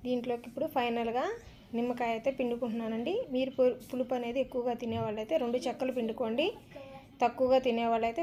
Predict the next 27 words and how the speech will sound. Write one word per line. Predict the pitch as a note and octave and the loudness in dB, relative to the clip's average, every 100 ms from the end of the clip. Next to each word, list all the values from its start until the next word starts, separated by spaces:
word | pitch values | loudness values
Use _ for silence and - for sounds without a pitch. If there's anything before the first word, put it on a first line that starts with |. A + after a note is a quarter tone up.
| C#4 | 0
ఒక | A#3+ A3+ | -2 -8
చెక్క | A3 A#3 | -6 -4
పిండుకోండి. | A3+ A3 G#3 A3 E4+ A4 - - - - | -4 -2 -2 0 -2 -2 -10 -20 -16 -6
దీంట్లో | A#3 A#3 A#3 | -2 0 0
గింజలన్నీ | A3+ A#3+ A#3 A3+ A3+ | 0 0 0 -2 -4
తీసేసి | G#3+ A3+ E4 D#4+ | -6 -4 -2 0
నిమ్మరసాన్ని | B3 A#3+ A3+ A#3+ A#3 A3 | 0 0 -2 -2 -4 -2
వేసి | D#4 D4+ A#3+ | -2 0 0
బాగా | A#3+ A#3+ | 0 -2
కలుపుకోవాలి. | A3 G#3+ - G#3 G#3 B3+ G4+ - - - - - - - - - - - - - - - - - - - - - - - A3+ | -4 -4 -2 0 2 2 2 0 -10 -20 -20 -20 -20 -20 -20 -20 -20 -20 -20 -20 -20 -20 -20 -20 -20 -20 -20 -20 -16 -4 2
దీనికి | C4 B3+ A#3+ | 2 2 -2
ఇంకేం | A#3+ B3+ A#3+ | 0 0 2
పోపు | A#3+ B3 | 0 0
అనేది | A#3+ A#3 G#3+ | -2 -4 -6
పెట్టాల్సిన | A3 A3+ A#3+ A3 | -6 -6 -4 -4
అవసరం | A3 A#3+ A#3 | -4 -4 -4
ఏమీ | A3 A3 | -4 -4
లేదండి, | G#3+ G#3+ A3+ F4 G#4 - - - - - - - - - - G#3 | -4 -4 -2 -4 -6 -12 -20 -20 -20 -20 -20 -20 -20 -20 -12 -4
ఆయిల్ | A3 A#3+ B3 | -2 0 0
ఏం | A3+ G#3+ | 0 -2
ఆడాల్సిన | A3 G#3+ B3 A3 | -2 -4 -4 -4
అవసరం | G#3+ A#3 G#3+ | -4 -4 -2
కూడా | A3 A3 G#3 | -2 -2 -2
లేదు. | A#3 F#4+ G#4 - - - - - - - | -2 -2 -6 -14 -20 -20 -20 -20 -16 -8
చాలా | A#3 A3 A#3+ A#3 | -4 0 0 -2
హెల్దీ | A3+ A3 A#3+ | -4 -4 -4
ఫుడ్ | A#3+ G#3+ | -4 -2